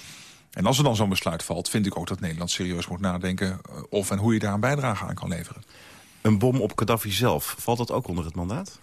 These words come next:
Speaker 1: Nou, mijn indruk is, ik ben niet bij die onderhandelingen geweest... dat dat nou niet bedoeld is met die resolutie. Ik denk wel dat iedereen het erover eens is... dat hij niet meer de regering daar leidt na deze situatie. Dat dat in ieder geval,
Speaker 2: Hij moet
Speaker 1: eh,
Speaker 2: weg.
Speaker 1: duidelijk is.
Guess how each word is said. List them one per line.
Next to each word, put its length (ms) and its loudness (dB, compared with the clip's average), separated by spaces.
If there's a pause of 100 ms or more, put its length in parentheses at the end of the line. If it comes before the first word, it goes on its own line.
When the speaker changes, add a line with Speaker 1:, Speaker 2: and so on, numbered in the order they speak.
(440)
Speaker 1:
Nou, 140 4
mijn 120 4
indruk 280 6
is, 160 2
ik 100 0
ben 100 2
niet 100 4
bij 120 2
die 100 4
onderhandelingen 540 4
geweest... 380 0
dat 140 0
dat 160 2
nou 120 2
niet 100 2
bedoeld 280 2
is 100 -6
met 120 -2
die 120 -4
resolutie. 600 0 (140)
Ik 140 -12
denk 160 4
wel 140 4
dat 100 -4
iedereen 280 4
het 120 0
erover 300 0
eens 200 -2
is... 120 -6
dat 180 -4
hij 140 -4
niet 180 -4
meer 280 0
de 80 -8
regering 420 -2
daar 120 0
leidt 300 -4 (540)
na 240 2
deze 240 0
situatie. 600 -2
Dat 160 -8
dat 140 -8
in 60 -12
ieder 160 -4
geval, 400 -6
Speaker 2:
Hij 100 0
moet 160 4
Speaker 1:
eh, 60 -2
Speaker 2:
weg. 140 4
Speaker 1:
duidelijk 300 4
is. 220 0